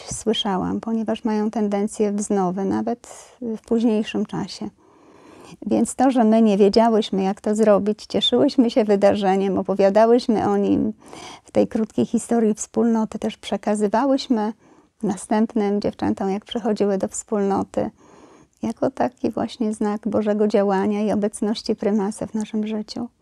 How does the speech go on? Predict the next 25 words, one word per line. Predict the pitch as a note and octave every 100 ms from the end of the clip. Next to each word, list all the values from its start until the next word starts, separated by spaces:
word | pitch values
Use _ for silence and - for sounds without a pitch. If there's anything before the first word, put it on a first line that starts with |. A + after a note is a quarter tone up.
| _ - - - - - - - - - _
Natomiast | - A#3+ B3 C#4+ D4 D4 D4 - - -
nie | A3+ A#3+ A#3+
bardzo | A3+ C#4+ C4+
wiedziałyśmy, | C4+ D4 D4 A#3+ - -
jak | G#3+
to | A3
zrobić. | G#3 A3 G3 G3+ G3+ -
Owszem, | A#3+ A#3 G#3+
ksiądz | A3 A3 A3
biskup | A3 A#3 - A3
majdański, | G#3 G#3 G3+ G#3+ A3 - -
biskup | G3 G#3+ A3 -
szczecińsko-kamieński | - A3 G#3+ G#3+ - G#3 G3 G3+ F#3 G#3 - - A3 B3 - _ _ _ _ - _ _ _ -
mobilizował | G#3+ G#3 G#3+ G#3+ G#3+ G3+ A3 G3+
zarówno | G#3 G3 G3+ G#3+ G3
moich | G3 G3+ G#3+ - _
przełożonych, | - G3 G3 G#3 G#3 A#3+ -
jak | G#3+ G#3
i |
mnie | G3 F#3+ F#3+ A3+ _ - - - - -
do | - G#3
tego, | A3 G3+ G#3+
że | G#3 G3
umiałyśmy | G#3 G#3 G3 G#3 - A3
prosić, | - A3 - C#4 C4+ -